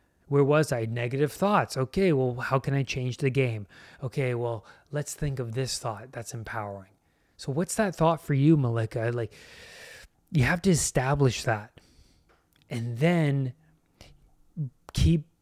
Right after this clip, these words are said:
bringing it to the mind. And then you,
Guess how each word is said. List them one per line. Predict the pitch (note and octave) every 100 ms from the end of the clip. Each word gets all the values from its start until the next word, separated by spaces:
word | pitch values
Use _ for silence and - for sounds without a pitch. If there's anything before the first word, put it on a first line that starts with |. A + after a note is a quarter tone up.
| _
bringing | D3+ D#3 D#3 D3
it | C#3+ - _ _
to | - D3
the | C3
mind. | C3 B2 G#2+ - - _ _ _ _ _ _ _ _
And | D#3 G3+
then | B3+ A3+
you, | G#3 G#3+ A#3